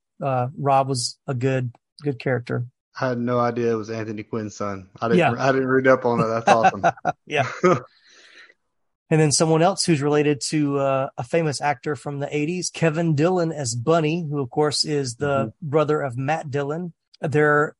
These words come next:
Speaker 1: un-, great uncle was the cartoonist Alex Raymond, who created Flash Gordon.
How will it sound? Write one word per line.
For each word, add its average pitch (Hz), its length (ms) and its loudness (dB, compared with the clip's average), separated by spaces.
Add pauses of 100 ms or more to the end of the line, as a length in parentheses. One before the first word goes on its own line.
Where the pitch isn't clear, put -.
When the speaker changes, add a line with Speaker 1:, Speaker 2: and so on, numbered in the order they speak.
(140)
Speaker 1:
un-, 175 160 0
great 156 320 0
uncle 160 400 -2
was 147 300 0
the 147 100 -8
cartoonist 143 680 -4
Alex 151 340 0
Raymond, 143 380 -2
who 147 80 -4
created 147 340 -4
Flash 151 320 0
Gordon. 123 400 -6